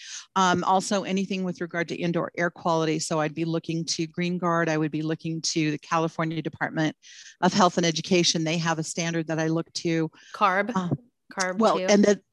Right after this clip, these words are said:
Speaker 1: well, no, this is actually the C D P H E, um, and I can't remember the
Speaker 2: Ah.
Speaker 1: number that goes with it, but it's the California Department of Health and Education, and it's, it was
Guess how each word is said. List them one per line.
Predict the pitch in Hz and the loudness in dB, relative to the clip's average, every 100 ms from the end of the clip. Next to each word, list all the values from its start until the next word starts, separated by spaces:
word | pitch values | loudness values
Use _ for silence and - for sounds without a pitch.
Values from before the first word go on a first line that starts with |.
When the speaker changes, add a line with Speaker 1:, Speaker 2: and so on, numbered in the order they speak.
| - | 2
Speaker 1:
well, | 214 202 | 4 6
no, | 208 202 | 6 4
this | 233 | 4
is | 285 247 | 2 2
actually | 233 - 214 | 0 0 0
the | 180 | 0
C | 180 - 214 | -2 -4 -6
D | 202 190 | -6 -8
P | - 208 196 180 - | -6 -2 -2 -2 -2
H | 175 180 - - | 0 0 0 -2
E, | 185 175 175 175 | -2 0 0 -2
um, | - 160 156 | -4 -6 -6
and | 156 | -6
I | |
can't | 156 170 | -4 -4
remember | 175 160 | -2 -2
the | 156 | 0
Speaker 2:
Ah. | 156 | 0
Speaker 1:
number | 160 156 | 0 2
that | 160 - | 2 2
goes | 165 160 | 0 2
with | 165 - | 0 0
it, | 156 - - - - _ | -2 -4 -12 -20 -20 _
but | 185 | 0
it's | 165 | 0
the | 131 | -4
California | - 247 330 262 233 196 | -2 2 2 2 2 0
Department | 185 202 - 180 | -2 -2 -2 -4
of | 175 | -4
Health | 180 170 | -4 -4
and | 180 | -4
Education, | 160 156 - 180 - 170 | -6 -6 -4 -2 -2 -2
and | 156 | -4
it's, | 151 - - - _ | -6 -10 -16 -18 _
it | 165 165 | 0 2
was | 170 - | 2 0